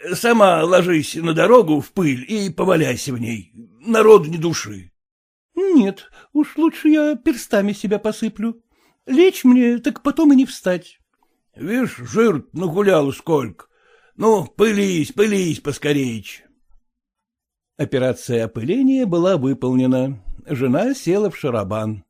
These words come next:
Муж пустил лошадь шагом. — Ну вот, пусть теперь,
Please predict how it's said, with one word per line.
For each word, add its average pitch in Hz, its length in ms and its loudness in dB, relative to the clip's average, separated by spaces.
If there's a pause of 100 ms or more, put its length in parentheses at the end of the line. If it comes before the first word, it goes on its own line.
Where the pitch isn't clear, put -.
(540)
Муж 220 340 -2
пустил 190 480 -6
лошадь 135 400 -2
шагом. — 92 720 -14 (1300)
Ну 208 240 0
вот, 175 500 4 (260)
пусть 196 320 0
теперь, 170 460 -2